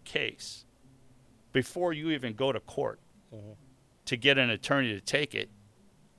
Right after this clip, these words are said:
Speaker 1: on a contingency, because I don't know very many people who can afford, uh, attorneys at five, six hundred bucks an hour.
Speaker 2: Mm-hmm.
Speaker 1: I, I definitely, I can't.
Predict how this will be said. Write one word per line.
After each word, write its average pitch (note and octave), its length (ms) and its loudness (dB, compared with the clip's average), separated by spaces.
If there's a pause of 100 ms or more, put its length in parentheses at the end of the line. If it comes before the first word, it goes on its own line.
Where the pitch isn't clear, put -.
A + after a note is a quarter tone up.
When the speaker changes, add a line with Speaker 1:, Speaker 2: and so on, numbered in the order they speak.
(100)
Speaker 1:
on A2 160 2
a G#2+ 60 -2
contingency, A2+ 840 -4
because A2 340 -4 (440)
I B2 140 4
don't C#3 100 2
know B2+ 120 4
very A#2+ 200 0
many A2 160 -4
people A#2+ 340 -4
who A2 160 0
can G#2 160 -2
afford, G#2 520 2 (300)
uh, G2+ 260 -6 (460)
attorneys B2 520 2
at G2+ 140 -4
five, A#2 260 4
six - 180 -4
hundred A2+ 220 -2
bucks - 240 -2
an G#2+ 80 -4
hour. G2 360 -4
Speaker 2:
Mm-hmm. A2+ 200 -12 (360)
Speaker 1:
I, A#2 220 6
I A#2 80 4
definitely, A#2 420 4
I G#2 160 4
can't. F#2 380 -8